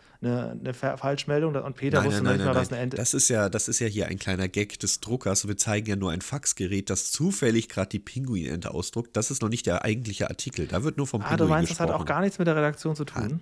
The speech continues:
Speaker 2: nichts.
Speaker 1: Na gut.
Speaker 2: Das ist einfach nur ein kleiner Gag. Ja, und dann
Speaker 1: Na
Speaker 2: kommen wir
Speaker 1: gut.
Speaker 2: zu diesem schönen Computer, der uns hier den siebenundzwanzigsten, nee,
Speaker 1: Ach,
Speaker 2: sorry,
Speaker 1: stimmt.
Speaker 2: den, den, den achtundzwanzigsten Juni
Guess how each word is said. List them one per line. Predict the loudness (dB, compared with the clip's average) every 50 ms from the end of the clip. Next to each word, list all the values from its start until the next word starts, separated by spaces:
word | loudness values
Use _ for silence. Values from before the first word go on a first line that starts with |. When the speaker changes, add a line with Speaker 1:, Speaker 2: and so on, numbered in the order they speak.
| -8 -12
Speaker 2:
nichts. | -14 -10 -6 -4 -4 -4 -4 -4
Speaker 1:
Na | -6 -6
gut. | -6 -6 -6 -6 -8 -8 -8 -8
Speaker 2:
Das | -8 -6 -6
ist | -4 -4 -4
einfach | -4 -4 -4 -4 -2
nur | -2 -4 -4
ein |
kleiner | -4 -6 -6 -4 -4 -4 -6
Gag. | -6 -6 -8 -8 -10 -14 -20 -20 -6 0
Ja, | 0 2
und | 2 2
dann | 2 2 2
Speaker 1:
Na | 2
Speaker 2:
kommen | 2 2 2
wir | 2 2
Speaker 1:
gut. | 2 0
Speaker 2:
zu | 0
diesem | 0 0 0 0 -2 -4 -4 -6 -12 -18 -20 -20 -20 -16 -10
schönen | -2 0 2 2 2
Computer, | 2 2 2 2 2 2 2 4 4 2 2
der | 4 4 4 4 4 2 0 -2
uns | 0 0 0 0 -2 -2
hier | 0 2 2 2
den | 4 2 2 0 0 -2 -4
siebenundzwanzigsten, | -4 -2 -2 -2 -2 -2 -2 -4 -4 -2 -2 -2 -2 -2 -4 -4 -6 -4 -4 -2 -2 -2 -4 -6 -10 _ _ _ -10 -4 -2
nee, | -2 -2
Speaker 1:
Ach, | 0 0 0 0
Speaker 2:
sorry, | 4 6 6 8
Speaker 1:
stimmt. | 8 6 4 2 -2 -6 -10 -14 _ _ _ _ -10
Speaker 2:
den, | -8 -8 -6
den, | -8 -8
den | -8 -8 -8 -8 -8 -6 -4
achtundzwanzigsten | -4 -4 -2 -4 -2 0 0 0 0 0 -2 -2 -4
Juni | -6 -6 -4 -2 0 2 2 2 2 2 0 0